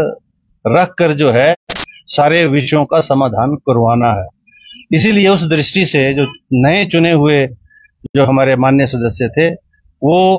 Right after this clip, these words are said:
जो विधानसभा के अंदर जो नियमावली है, किस प्रकार की व्यवस्था अंदर होती है, कैसे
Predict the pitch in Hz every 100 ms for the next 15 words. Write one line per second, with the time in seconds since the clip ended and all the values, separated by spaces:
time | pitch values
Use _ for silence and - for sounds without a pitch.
0 | - - 165 - 147 131 135 175 170 175
1 | 170 170 143 147 160 175 175 156 135 139
2 | 139 160 175 165 156 160 131 131 139 -
3 | _ _ _ _ - 196 - 170 147 143
4 | 151 160 143 143 156 - 170 156 151 127
5 | 123 127 156 139 143 - 143 143 175 185
6 | 170